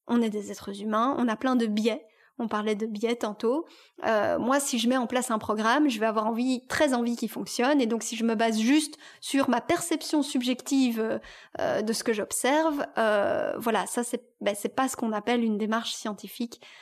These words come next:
euh, rigoureuse. Donc, évaluer, euh, c'est nécessaire. C'est vraiment, euh,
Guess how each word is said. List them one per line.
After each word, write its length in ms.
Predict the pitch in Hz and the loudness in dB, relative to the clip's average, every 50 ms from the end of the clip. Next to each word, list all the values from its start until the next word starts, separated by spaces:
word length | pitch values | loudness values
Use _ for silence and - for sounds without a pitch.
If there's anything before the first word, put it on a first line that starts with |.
| - - - - | -20 -16 -10 -6
euh, 380 | - 190 190 196 202 208 214 | -4 -4 -2 -4 -4 -6 -6
rigoureuse. 600 | 214 - 226 233 220 226 220 220 220 208 208 - - _ _ _ _ _ _ _ _ _ - - - | -4 -2 0 0 2 2 0 0 0 -2 -4 -8 -14 _ _ _ _ _ _ _ _ _ -12 -6 -2
Donc, 260 | 240 247 254 247 - - - | 0 0 0 0 -2 -2 0
évaluer, 680 | 254 240 233 247 240 233 233 233 240 254 285 339 381 - - _ _ _ _ _ _ - - | 2 4 4 4 4 6 4 4 4 4 2 2 0 -4 -10 _ _ _ _ _ _ -4 -2
euh, 360 | 226 220 180 180 170 - - - | 0 0 0 0 -2 -2 -4 -4
c'est 220 | 233 - - - 254 | -6 -4 0 2 2
nécessaire. 540 | 247 254 226 - 233 - - - - - - | 2 2 0 -2 -4 -2 -2 -4 -4 -6 -10
C'est 180 | - - - 214 | -10 -6 -6 -6
vraiment, 480 | 208 214 220 226 240 262 262 254 233 | -2 -2 0 2 2 2 2 2 0
euh, 60 | 220 | -2